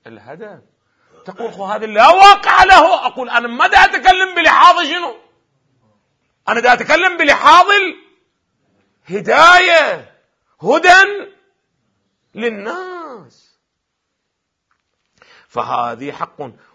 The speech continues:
وهي حق، التفت جيدا، هي حق لا من حيث الأحداث والأشخاص،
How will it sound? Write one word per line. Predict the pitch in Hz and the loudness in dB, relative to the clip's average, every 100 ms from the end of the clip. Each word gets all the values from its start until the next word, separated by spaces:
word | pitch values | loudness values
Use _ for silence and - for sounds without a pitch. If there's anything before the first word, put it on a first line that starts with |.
| _ | _
وهي | 131 139 127 127 127 123 | -16 -12 -12 -14 -14 -14
حق، | - 175 - _ - | -14 -16 -16 _ -14
التفت | 175 - - 185 175 | -14 -14 -16 -14 -12
جيدا، | 170 151 120 107 _ _ _ _ _ | -14 -14 -14 -20 _ _ _ _ _
هي | 127 123 | -16 -14
حق | - - - - 240 160 - _ _ _ | -10 -10 -10 -6 -6 -6 -16 _ _ _
لا | 127 135 151 208 220 | -20 -12 -10 -10 -14
من | 220 220 202 | -14 -16 -16
حيث | - - 196 190 175 _ | -20 -14 -14 -14 -18 _
الأحداث | 196 175 - 175 - - 127 127 160 147 139 - | -16 -16 -12 -12 -12 -18 -14 -6 -4 -4 -8 -12
والأشخاص، | 147 139 135 - 135 - 127 123 107 _ _ | -12 -10 -10 -14 -20 -14 -12 -10 -12 _ _